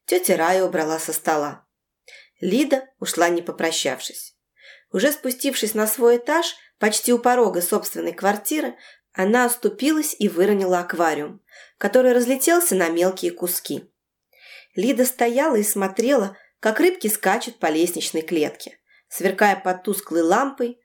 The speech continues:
своими золотыми брюшками. «Не к добру это. Или к лучшему?» спросила она сама у себя. Потом, подоткнув подол вечернего платья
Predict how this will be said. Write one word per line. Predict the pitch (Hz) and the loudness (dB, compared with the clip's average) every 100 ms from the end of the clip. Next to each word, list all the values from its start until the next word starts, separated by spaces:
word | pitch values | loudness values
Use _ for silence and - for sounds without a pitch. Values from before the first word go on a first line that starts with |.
| - | -10
своими | - 226 320 277 | 0 2 2 0
золотыми | 196 160 147 147 170 170 | -2 -2 -2 -2 0 0
брюшками. | 160 156 139 - 147 180 _ _ _ _ - - - _ - | 0 -2 -4 -10 -14 -16 _ _ _ _ -20 -20 -20 _ -2
«Не | 214 | 2
к | 220 | 4
добру | 240 208 196 139 | 2 2 0 -2
это. | - - - _ _ _ - | -6 -16 -20 _ _ _ -8
Или | 160 | -8
к | 147 147 | -6 -4
лучшему?» | 180 - 202 190 208 _ _ _ - | -2 -2 -4 -4 -8 _ _ _ -18
спросила | - 214 214 - 220 202 | -4 0 0 2 2 4
она | 196 196 | 2 0
сама | 196 202 196 185 | 2 2 2 2
у | 190 | 0
себя. | - 208 180 190 - _ _ _ _ - - - _ | 0 0 -2 -4 -8 _ _ _ _ -20 -20 -20 _
Потом, | - 240 339 359 | -2 0 2 2
подоткнув | 359 190 190 - 196 - | 2 0 0 -2 -4 0
подол | 196 190 185 | 0 4 2
вечернего | 180 - 180 175 170 | 2 0 0 0 -4
платья | 180 220 254 294 - 226 | -4 -2 0 0 -4 -6